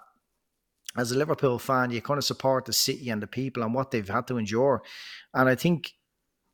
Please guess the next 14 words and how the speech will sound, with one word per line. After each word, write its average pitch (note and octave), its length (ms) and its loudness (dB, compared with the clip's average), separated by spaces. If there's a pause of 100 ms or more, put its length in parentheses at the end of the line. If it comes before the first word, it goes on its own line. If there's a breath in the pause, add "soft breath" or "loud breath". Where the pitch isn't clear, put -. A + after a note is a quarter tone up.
(140)
F E3 200 6
S C#3+ 120 4
G C3+ 520 2 (420)
consider D3 580 4
these B2 260 2
things. G#2+ 440 -4 (680 loud breath)
Wh-, - 140 -6 (260)
when D#3 200 2
all A#3+ 320 4
the G3+ 140 4
Arabs E3+ 380 8
or C3 300 4
whatever C3+ 500 4
co-, - 300 -6